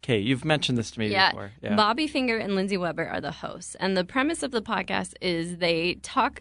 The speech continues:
Speaker 2: <laughs> It's a podcast to explain the celebrities you don't really know who they are. Like, you vaguely know who they are, so that's
Speaker 1: Okay.
Speaker 2: why they're who's. There's
Speaker 1: Okay.
Speaker 2: who's and thems. So, like, Lizzo has recently transformed from a who to a them.
Speaker 1: Oh.
Speaker 2: Um, and I want to thank them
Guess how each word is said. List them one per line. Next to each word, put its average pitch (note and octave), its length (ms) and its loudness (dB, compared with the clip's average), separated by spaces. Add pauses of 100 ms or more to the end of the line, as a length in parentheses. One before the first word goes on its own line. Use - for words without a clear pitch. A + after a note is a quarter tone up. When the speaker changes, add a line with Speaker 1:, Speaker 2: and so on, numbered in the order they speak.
Speaker 2:
<laughs> - 40 0 (800)
It's A3+ 160 4
a A#3 80 4
podcast C#4 500 0
to C#4+ 80 2
explain G#3+ 360 2
the F#3+ 80 4
celebrities F3 560 0
you F3 60 -8
don't D#3+ 280 2
really D3 300 -2
know C#3 120 -6
who D#3 140 -10
they - 160 -8
are. - 140 -2
Like, G#3+ 160 6
you A3 100 6
vaguely G#3+ 560 4
know C4+ 180 6
who C4+ 140 4
they A#3+ 160 2
are, A3 260 4
so A3+ 140 2
that's F#3 180 6
Speaker 1:
Okay. F3 120 2
Speaker 2:
why - 20 -2
they're D#3+ 320 -2
who's. G3+ 500 -4
There's F3+ 220 2
Speaker 1:
Okay. - 100 -6
Speaker 2:
who's B3 280 4
and G3+ 200 0
thems. - 520 -6 (420)
So, G#3 220 0
like, E3 320 4
Lizzo A3 440 4
has F#3+ 220 0
recently F3 340 -4
transformed E3 640 -4
from D3+ 140 -10
a - 100 -6
who D3+ 320 -4
to - 240 -14
a - 140 -10
them. G2 420 -4 (160)
Speaker 1:
Oh. C3+ 640 -12 (280)
Speaker 2:
Um, G#3 380 4
and G3+ 320 4
I A#3 180 2
want D#4 280 2
to B3 140 2
thank G3+ 360 0
them E3+ 400 -4